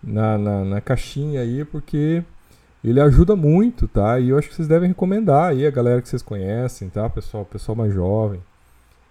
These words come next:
pra assistir o filme, né? Porque esse é um, um tipo de picaretagem, tá? Um tipo de picaretagem. Eu acho que a gente ainda precisa ter um outro tipo de filme mostrando outros tipos de picaretagem, né? Tipo Tether, assim, né?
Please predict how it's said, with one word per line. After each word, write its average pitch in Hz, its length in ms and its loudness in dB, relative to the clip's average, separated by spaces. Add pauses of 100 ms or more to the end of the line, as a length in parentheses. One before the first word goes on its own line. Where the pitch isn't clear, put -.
(140)
pra 123 140 -4
assistir 175 440 -2
o 226 60 0
filme, 87 360 -6 (720)
né? 101 180 -4
Porque - 240 0
esse 196 260 4
é 233 60 4
um, 226 100 -2 (160)
um 254 160 0
tipo - 380 4
de - 80 2
picaretagem, 98 760 -2
tá? 120 240 -2 (1120)
Um 175 140 -6
tipo - 380 -2
de 117 60 2
picaretagem. 87 600 -8
Eu 87 60 -6
acho 87 100 -12
que 117 100 -8
a 107 40 -6
gente 127 240 -8
ainda 143 160 -6
precisa 156 200 0
ter 165 160 -6
um 135 560 -2
outro 170 340 4
tipo 151 140 -10
de - 60 -10
filme 147 200 -8
mostrando 160 400 -2
outros 180 480 4
tipos 127 180 -2
de - 60 -4
picaretagem, 92 680 0
né? 104 160 0
Tipo - 280 -4
Tether, 101 680 0
assim, 110 320 -8
né? 117 240 -8